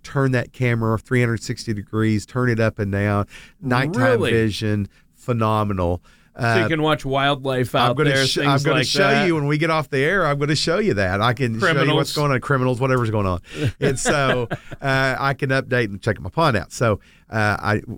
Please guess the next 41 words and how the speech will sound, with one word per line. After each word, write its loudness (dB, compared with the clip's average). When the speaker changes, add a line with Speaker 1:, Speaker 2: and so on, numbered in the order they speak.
Speaker 1:
I've -2
been 2
up -4
here 0
in 2
Minnesota 0
now 0
for -4
a -2
few -2
days, 0
and, 0
uh, -4
I 0
look, 0
checked -2
on -4
the -4
pond, -2
and 0
my 2
fence 0
is 2
going 2
in. -2
So -4
here's 0
my -2
pond -2
update, -2
uh, 0
Speaker 2:
Okay. 0
Speaker 1:
land. 0
I've -2
got, 0
uh, 0
two 0
and 0
seven 0
eighths -2
inch, -4